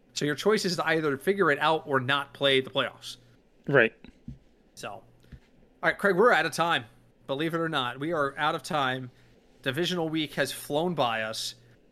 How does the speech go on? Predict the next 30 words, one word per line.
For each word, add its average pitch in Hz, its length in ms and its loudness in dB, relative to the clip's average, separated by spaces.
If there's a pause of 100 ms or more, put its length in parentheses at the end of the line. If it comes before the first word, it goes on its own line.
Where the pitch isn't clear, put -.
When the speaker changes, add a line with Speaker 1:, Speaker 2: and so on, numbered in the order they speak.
(140)
Speaker 1:
Um, 117 480 -2 (380)
Speaker 2:
It - 200 -12
Speaker 1:
final 170 320 8
Speaker 2:
has. 151 80 6
Speaker 1:
thoughts 147 280 6
from 147 180 -6
you. 110 200 -2 (1300)
Speaker 2:
<sighs> 143 420 4
Man, 151 300 12
final 180 280 10
thoughts. 170 300 10
I 131 60 6
just 117 200 -2
can't 165 260 4
believe 147 260 4
it's - 580 6
almost 147 320 8
Super 165 220 0
Bowl 104 160 6
time 113 280 0
already. 104 340 2 (640)
Like, 104 160 6
I 101 80 6
Speaker 1:
Don't 101 140 2
Speaker 2:
just - 180 0
Speaker 1:
talk 139 140 0
about 123 180 -6
that. 113 260 -8 (500)
Speaker 2:
It's - 220 -2
crazy. 143 440 12